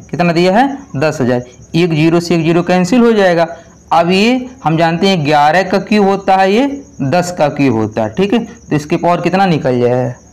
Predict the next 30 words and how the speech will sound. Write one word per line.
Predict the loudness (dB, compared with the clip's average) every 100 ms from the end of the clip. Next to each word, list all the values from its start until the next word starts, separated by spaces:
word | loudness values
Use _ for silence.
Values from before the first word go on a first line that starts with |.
| -20 -20 -4
क्यूब | 0 2
लग | 2 4
जाएगा। | 2 2 0 -2 -10 -4
ये | 0 0
टी | -2 0 2
बराबर | 2 2 0
कितना | -2 -2 0
आ | 2
जाएगा? | 0 2 0 -2 -10 -20 -20 -20 -4
तीन | 0 0
वर्ष | 0 -2 -2
आ |
जाएगा। | -2 -2
कितना | -2 0 0
आ |
जाएगा? | 2 2 0 -2 -8 -20 -20 -20 -4
तीन | 0 2
वर्ष | 2 0 0
आ | 0
जाएगा | 2 0
क्यूब, | 0 -4 -4 -8 -10 -20 -8 -2
क्यूब | 0 2
का | 0
मान, | 0 -2 -6 -14 -20 -20 -20 -20 -20 -20 -20 -20 -20 -4
टी | -2
का | 0 0
मान | 0
कितना | -2 2 2
आ |
जाएगा? | 2 2